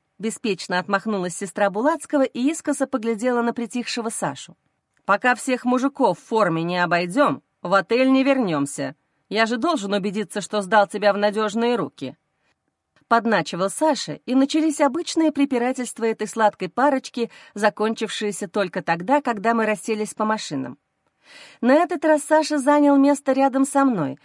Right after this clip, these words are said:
вероятно, собираясь о чем-то поговорить. Очень своевременно. Я как раз сгорала от любопытства. "Что вы решили с Кириллом, Саш? Все в порядке?" "Да норм,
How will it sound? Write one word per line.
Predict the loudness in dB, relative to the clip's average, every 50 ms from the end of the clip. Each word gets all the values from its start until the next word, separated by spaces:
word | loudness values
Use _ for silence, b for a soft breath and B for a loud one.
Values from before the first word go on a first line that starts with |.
| b b b b
вероятно, | -2 -2 0 0 0 0 0 0 -2 -2
собираясь | -2 -2 -2 -2 0 0 0 -2 -2 -4
о | -4
чем-то | -2 -2 -4 -4 -4 -6
поговорить. | -6 -6 -4 -4 -2 -2 -4 -4 -6 -10 -12 -20 _ _ _ _ _ _ _ -4
Очень | -2 -2 0 0 0 -2 -2
своевременно. | -2 -4 -2 -2 -2 -2 -2 -2 -2 -2 -4 -4 -4 -6 -8 -10 _ _ b b b b b b
Я | b -2 -2 -2
как | -2 -4 -2 2
раз | 2 2 2 2
сгорала | -2 -2 0 0 2 2 0 2 0 0
от | -2 -2
любопытства. | -4 -4 -4 -4 -4 -4 -6 -8 -8 -10 -14 -16 -14 -14 -16 -16 _ _ _ _ _ _ _ _ b b b b b b b
"Что | b -10 -6 -2 0 0 2
вы | 2 2
решили | 2 2 0 0 0 0 -2 -2
с | -4
Кириллом, | -4 -2 0 0 2 2 0 0 -2
Саш? | -4 -2 2 2 4 4 2 0 -4 -12 _ _ _ _ _ _
Все | -2 2 4 4
в | 4 4
порядке?" | 2 0 0 2 2 2 0 0 _ -10 -10 -10 -10 _ _ _ _ _ _ _ _ _ _ _ _
"Да | -10 -2 2 4 4
норм, | 6 6 6 4 4 2 0 -2 -6 -8